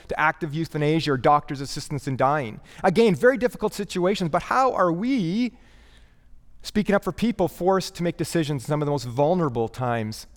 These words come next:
of their lives? Seeking justice, guys, might be something as simple as defending your wife when the kids are treating her with disrespect. Or seeking justice, moms and dads, may,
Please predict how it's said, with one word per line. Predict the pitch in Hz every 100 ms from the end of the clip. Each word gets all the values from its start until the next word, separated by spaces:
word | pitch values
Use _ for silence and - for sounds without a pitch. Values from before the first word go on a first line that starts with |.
| -
of | 117
their | 113
lives? | 110 101 113 - - - - - - - -
Seeking | - 247 220
justice, | 160 170 - 190
guys, | 196 220 233
might | 220 233
be | 202
something | 196 190 190
as | 156
simple | 185 196 185
as | 147
defending | - - 180 196 175
your | 139
wife | 135 170 -
when | 127
the |
kids | 113 170 156 139
are | 117
treating | - 165 165 131
her | 117
with | 110 -
disrespect. | 135 - 107 - - - - - - - - - - - -
Or | -
seeking | 147 226 208
justice, | 147 170 180 156
moms | 165 156 147
and | 139
dads, | 143 175 139
may, | 151